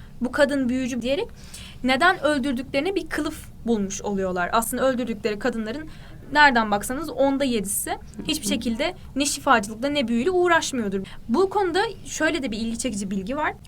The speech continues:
O dönemde cadılıkla suçlanan kadınların mal varlığı onu yargılayan hakime, onu öldüren cellada ya da direkt mahkemeye kalıyormuş. Ve o dönemde çok kadın öldüren hakimler çok zengin oluyormuş. Yani aslında kadınların peşine düşünmesinin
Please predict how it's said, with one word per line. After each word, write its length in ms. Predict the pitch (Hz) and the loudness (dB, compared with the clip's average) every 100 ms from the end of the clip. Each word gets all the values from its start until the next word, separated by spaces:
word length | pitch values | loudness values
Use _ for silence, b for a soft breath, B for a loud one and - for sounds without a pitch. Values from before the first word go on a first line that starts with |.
| B B B - | B B B 2
O 120 | 285 | 4
dönemde 300 | 381 370 269 | 6 6 4
cadılıkla 400 | 240 233 302 330 | 2 0 0 -4
suçlanan 460 | 311 269 - 285 339 | -6 -6 -2 -2 0
kadınların 480 | 302 254 254 339 311 | 0 0 0 0 0
mal 280 | 285 320 285 | 2 2 2
varlığı 440 | 247 208 247 381 277 | 2 2 0 -2 -2
onu 120 | 285 | 0
yargılayan 540 | 285 269 269 262 277 | 4 4 4 0 0
hakime, 460 | 269 247 233 214 190 | 2 2 0 -2 -2
onu 200 | 220 254 | 0 0
öldüren 400 | 240 220 202 202 | 0 0 0 0
cellada 500 | 214 202 190 214 349 B B B - | 0 -2 -2 -4 -6 B B B -6
ya 100 | 311 | -2
da 120 | 277 | 2
direkt 200 | 247 247 | 2 6
mahkemeye 540 | 311 311 311 285 277 | 6 6 4 0 0
kalıyormuş. 520 | 269 208 190 226 381 B B B - | -2 -2 -2 -4 -6 B B B 4
Ve 80 | 262 | 6
o 140 | 285 | 6
dönemde 440 | 311 330 320 381 - - | 4 4 4 0 0 -4
çok 220 | - 349 | 2 2
kadın 240 | - 233 233 | 4 2 2
öldüren 360 | 226 214 226 | 0 0 0
hakimler 480 | 233 220 214 262 403 | 2 2 2 2 2
çok 200 | 370 359 | 2 0
zengin 280 | 269 233 202 | 0 0 0
oluyormuş. 400 | 196 190 190 202 | 0 0 -4 -2
Yani 200 | 226 220 | -2 0
aslında 300 | 226 262 311 | 0 0 -4
kadınların 400 | 269 247 277 370 | -2 -2 -2 -2
peşine 360 | 311 277 262 233 | -4 -6 -4 -4
düşünmesinin 640 | - 240 226 220 269 415 | -2 -2 0 0 -4 -6